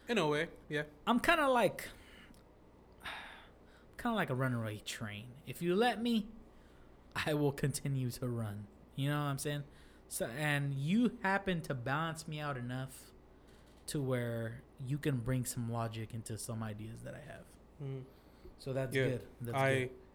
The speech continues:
Speaker 1: I keep it grounded.
Speaker 2: Yeah, somebody must, because I will
Speaker 1: Someone, yeah,
Speaker 2: fucking,
Speaker 1: someone has to.
Speaker 2: I will fly off the rails if you let me.
Speaker 1: Mm-hmm. <sighs> Shit, maybe we should let you go off the rails one time.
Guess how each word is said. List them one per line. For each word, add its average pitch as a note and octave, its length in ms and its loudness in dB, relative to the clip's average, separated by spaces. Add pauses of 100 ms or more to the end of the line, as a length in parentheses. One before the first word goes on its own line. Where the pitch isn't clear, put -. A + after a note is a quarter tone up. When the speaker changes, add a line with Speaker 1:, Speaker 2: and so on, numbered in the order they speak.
(120)
Speaker 1:
I - 20 -4
keep D3+ 220 0
it C#3 60 -4
grounded. A#2+ 360 0 (200)
Speaker 2:
Yeah, C#3 140 0 (140)
somebody A3 520 6
must, D#3+ 520 2
because C3 360 0
I C#3 120 4
will D3+ 60 6
Speaker 1:
Someone, E3 240 10
yeah, F3+ 120 10
Speaker 2:
fucking, E3+ 180 2
Speaker 1:
someone D3 220 4
has B2 220 -4
to. B2+ 160 -4 (300)
Speaker 2:
I B2+ 80 -2
will C3 160 0
fly F3 400 2
off D#3+ 240 2
the C#3 100 0
rails B2 360 0
if G#2+ 160 -8
you A2 100 -4
let A2 160 -8
me. A2 140 -10 (1500)
Speaker 1:
Mm-hmm. - 1200 -2 (300)
<sighs> - 60 0 (1400)
Shit, A#2+ 260 -2
maybe B2+ 200 2
we C#3+ 120 0
should D3+ 200 0
let C#3 140 -2
you B2 60 -8
go B2 140 0
off B2 160 -4
the B2+ 80 -2
rails B2 240 -2
one B2 140 -6
time. B2 140 -8